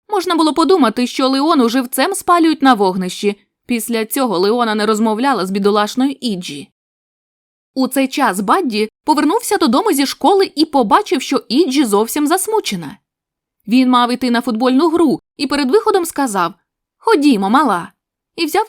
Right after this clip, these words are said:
її з собою на футбол, дозволивши сидіти на лаві серед решти гравців. Ось яким був Бадді. Гадаю, Леона так і не пробачила Іджі,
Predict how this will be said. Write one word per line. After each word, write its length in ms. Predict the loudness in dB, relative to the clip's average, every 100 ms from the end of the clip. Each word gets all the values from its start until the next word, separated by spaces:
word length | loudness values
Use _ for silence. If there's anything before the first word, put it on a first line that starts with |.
| 2
її 220 | 2 2
з 80 | 0
собою 320 | 0 2 0
на 100 | -2
футбол, 440 | -2 0 0 0 -6 _
дозволивши 640 | -2 0 0 0 -2 -4
сидіти 380 | -4 -4 -2 0
на 120 | 0
лаві 300 | 2 0 0
серед 300 | -4 -4 -2
решти 380 | -2 -2 -4 -6
гравців. 540 | -4 -6 -6 -6 -6 -8 _ _ _
Ось 360 | -2 0 0
яким 280 | -2 -2 0
був 180 | 0 0
Бадді. 520 | 0 -2 -6 -12 -14 _ _ _ _ _ _ _ _
Гадаю, 500 | -2 2 4 2 0
Леона 500 | 0 2 2 2 0
так 260 | 0 -4 -2
і 60 |
не 80 | -4
пробачила 600 | -2 0 0 0 -2 -2 -2
Іджі, 440 | -4 -2 -2 -4